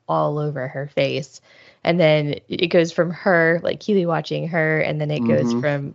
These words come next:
Speaker 1: Ke-, then Keeley notices Roy,
Speaker 2: Yep.
Speaker 1: and then they kind of, like, look at each other, and it's like, uh, they kind of toast, toast to themselves almost. And I think that's just before Sassy walks up, if I'm remembering properly.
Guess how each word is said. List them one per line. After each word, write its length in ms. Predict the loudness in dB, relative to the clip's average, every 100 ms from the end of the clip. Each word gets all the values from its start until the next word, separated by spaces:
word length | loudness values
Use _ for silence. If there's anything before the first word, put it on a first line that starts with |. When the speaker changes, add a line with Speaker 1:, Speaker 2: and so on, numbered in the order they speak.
| -4
Speaker 1:
Ke-, 180 | -2 0
then 180 | -2 -4
Keeley 400 | -2 0 0 -2
notices 500 | -2 -2 -4 -8 -8
Roy, 800 | -2 4 4 4 4 2 0 -4 -10 -6
Speaker 2:
Yep. 240 | 0 2
Speaker 1:
and 140 | 2 0
then 160 | 2
they 100 | 2
kind 220 | 0 -2 -4
of, 160 | -2
like, 320 | -2 -2 -6
look 240 | -2 0 0
at 100 | -2
each 160 | -4
other, 320 | -4 -2 0 0
and 320 | -4 -8 -12
it's 140 | -6
like, 400 | -4 -4 -8 -20 _ _ _ _ _ _ _ _ -10
uh, 220 | -6 -6 -6
they 80 | -6
kind 160 | -4 -4
of 140 | -4 -6 -12
toast, 580 | 0 2 2 -4 -12 -16 _
toast 300 | -2 0 0
to 80 | -4
themselves 560 | -4 -4 -4 -2 0 -2
almost. 640 | -2 -2 -4 -6 -14 -14
And 160 | -6 -2
I 120 | -2
think 160 | -2 -2
that's 200 | -2 -4
just 160 | -6
before 300 | -6 -4 -6
Sassy 400 | -4 -10 -10 -10
walks 280 | -10 -10 -10
up, 160 | -12 -12
if 140 | -16
I'm 180 | -16 -16 -14
remembering 500 | -14 -14 -16 -16 -16
properly. 580 | -20 -20 -16 -14 -16